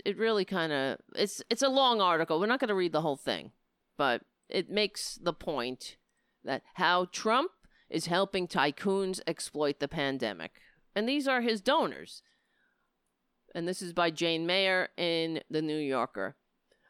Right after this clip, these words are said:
On June twenty-second, in the ba-, in the baking heat of a parking lot, a few miles inland from Delaware's beaches, several dozen poultry workers, many of them black or Latino,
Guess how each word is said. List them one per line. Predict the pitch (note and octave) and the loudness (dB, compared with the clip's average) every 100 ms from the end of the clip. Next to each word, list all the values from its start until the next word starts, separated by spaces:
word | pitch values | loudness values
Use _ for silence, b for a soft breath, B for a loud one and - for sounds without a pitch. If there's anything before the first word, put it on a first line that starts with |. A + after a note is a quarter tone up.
| - | 0
On | G3 G3+ | 0 2
June | G3 A#3+ D#4+ E4 | 0 0 0 -2
twenty-second, | - B3 B3 A3+ D3+ C#3+ B2+ C3 - | -2 -2 0 0 -2 -2 -6 -8 -6
in | D#3 D#3 | -4 -2
the | D3 | -4
ba-, | C#3+ E3 A3 A3 | 0 2 0 -2
in | F3 | -4
the | F3+ | -2
baking | D3+ A#3 D#4 E4 C#4 | 0 0 0 -2 -2
heat | G3+ B3 D3 | 0 0 0
of | D3+ | -2
a | E3 | 0
parking | F#3+ E3+ - B2 | 0 0 -2 -4
lot, | F#2 C2 - | -4 -6 -8
a | - | -8
few | - G#3+ A#3+ | -2 0 2
miles | A3 G#3+ G#3+ F#3+ | 2 2 2 0
inland | F3+ F3+ F3 F3 | -2 -2 -2 -4
from | - C#3 | -4 -4
Delaware's | D3+ D#3 D#3 D3+ D3 | 0 2 2 0 -2
beaches, | C#3+ C#3 - C#3 C#3 _ _ | -4 -6 -4 -6 -8 _ _
several | - A3+ B3 B3+ | -4 0 2 0
dozen | G#3 F#3 G#3+ G#3 A3 G#3+ | 0 2 2 2 -2 -4
poultry | - G#3+ A3 - A3+ | -2 0 0 -2 -4
workers, | F3+ D#3 C3+ C#3 D#3 A3 - - | 0 0 0 -2 -4 -6 -12 -4
many | D#3+ F#3 | -2 0
of | G#3 | 0
them | G#3 A3 A3+ D#3+ | 0 0 -2 -4
black | C#3+ C#3+ F#3+ - | 0 2 0 0
or | G3 | 0
Latino, | G3 G3 - C3 G2+ F2+ | 2 0 0 -6 -6 -8